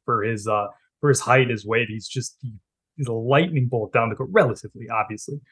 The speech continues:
But, uh, no, he definitely has skills that could improve with this Bucks team. I,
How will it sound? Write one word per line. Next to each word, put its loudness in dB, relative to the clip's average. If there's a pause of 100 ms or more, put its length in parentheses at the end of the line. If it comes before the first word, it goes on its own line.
(300)
But, 2
uh, 4
no, 6
he 2
definitely 4
has 2
skills 2
that 2
could -2
improve -8
with -6
this -6
Bucks -2
team. 0 (280)
I, 6